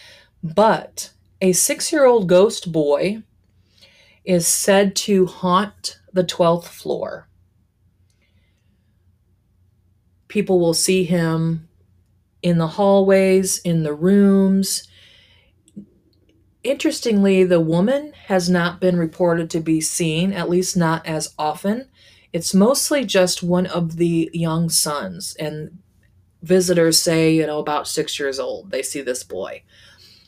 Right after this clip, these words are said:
Visitors also report on this floor feelings of panic, feelings of someone's watching you,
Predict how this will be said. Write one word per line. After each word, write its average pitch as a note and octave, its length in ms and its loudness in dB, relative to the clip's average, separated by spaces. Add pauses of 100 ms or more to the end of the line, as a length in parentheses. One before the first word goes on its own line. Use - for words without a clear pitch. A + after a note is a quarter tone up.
(320)
Visitors B3 480 2
also E3+ 960 2 (520)
report F3 640 2
on E3+ 180 2
this D#3+ 220 -2
floor D#3 600 0 (840)
feelings G3+ 580 2
of D#3+ 240 -8
panic, - 800 -4 (1200)
feelings F#3 600 2
of E3 180 0
someone's E3+ 640 2
watching D#3+ 580 0
you, A#3 380 0